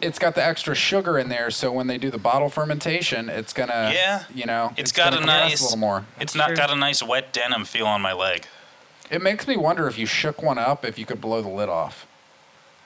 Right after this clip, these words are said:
Speaker 2: They're thick bombers, so
Speaker 3: Yeah.
Speaker 1: But the lid.
Speaker 2: I know. Yeah, it's maybe.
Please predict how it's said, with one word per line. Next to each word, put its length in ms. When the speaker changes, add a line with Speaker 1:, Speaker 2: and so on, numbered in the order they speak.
Speaker 2:
They're 180
thick 480
bombers, 540
so 800
Speaker 3:
Yeah. 260
Speaker 1:
But 140
the 100
lid. 500
Speaker 2:
I 100
know. 80
Yeah, 360
it's 420
maybe. 680